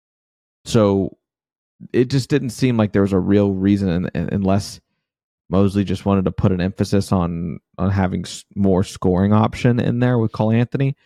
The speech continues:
But you could argue with the way that Markelle Fultz sets guys up with his six assists that game, that he still provides a way to score because he's finding the open man and making the right read, only one turnover.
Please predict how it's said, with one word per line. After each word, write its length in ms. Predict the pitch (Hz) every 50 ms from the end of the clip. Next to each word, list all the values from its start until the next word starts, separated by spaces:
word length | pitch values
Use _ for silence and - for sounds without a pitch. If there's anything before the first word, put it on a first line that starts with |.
| _ _ _ _ _ _ _ _
But 100 | - 110
you 80 | 135 147
could 140 | - -
argue 360 | - - 101 104 101 95 90 92
with 160 | 92 - -
the 60 | 95
way 120 | 98 95
that 100 | 92 87
Markelle 380 | 85 92 87 87 - - 92 95
Fultz 300 | - - 95 87 - -
sets 260 | - - 87 76 -
guys 260 | - - 78 67 -
up 220 | 104 90 85 - - _ _ _ _
with 120 | - 73 -
his 140 | - -
six 260 | - - 95 - - -
assists 380 | 85 - - 104 104 - -
that 220 | - 85 69 - -
game, 340 | 87 76 71 76 - - - _ _ _ _ _ _ _ _ _ _ _
that 120 | 92 92
he 160 | 107 - 113 101
still 200 | - - 113 95
provides 460 | - 101 95 92 95 92 78 82 92
a 40 | 87
way 140 | 82 82
to 100 | 76 62
score 440 | - - - - 95 80 67 57 60
because 520 | - - - - - 90 73 - - - _ _ _
he's 320 | _ - 80 - - - _ _ _
finding 340 | - 98 82 80 90 78 76
the 100 | 73 73
open 240 | 67 - - - 67
man 340 | 76 92 98 95 92 92 80
and 240 | 64 58 57 64 - _ _ _ _ _ _ -
making 240 | 98 92 - 85
the 80 | 80 80
right 260 | 80 80 80 62 -
read, 300 | 90 92 95 98 101 95
only 200 | 76 92 98 87
one 240 | 65 64 92 92 92
turnover. 640 | - - 95 90 95 98 101 98 101 98 101 104